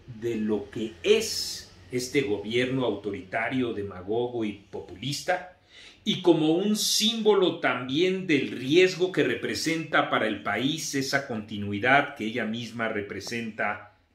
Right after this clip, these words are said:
para Andrés Manuel López Obrador. Por eso es importante tener memoria,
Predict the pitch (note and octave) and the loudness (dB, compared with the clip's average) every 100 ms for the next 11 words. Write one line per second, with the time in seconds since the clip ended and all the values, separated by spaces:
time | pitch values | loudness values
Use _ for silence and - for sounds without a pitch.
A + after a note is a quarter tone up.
0 | _ C3 B2+ A#2+ B2 - _ - G2 F#2 | _ 2 4 4 0 -10 _ -12 -10 -8
1 | F#2 G2 F#2 F#2+ F#2 F#2+ F#2+ G2+ - G2 | -10 -10 -6 -4 -4 -6 -6 -10 -8 -6
2 | F#2 G2 G#2 G2+ - _ _ _ _ _ | -4 -4 -6 -10 -18 _ _ _ _ _
3 | _ _ _ _ G3+ G3+ A3+ A#3 G#3+ G3 | _ _ _ _ -2 2 2 2 -2 -4
4 | F3 C#3 B2+ B2+ B2 B2 A2+ A2 G2+ G2 | -2 -2 -2 -4 -4 -6 -4 -6 -6 -8
5 | F2 - - | -10 -14 -20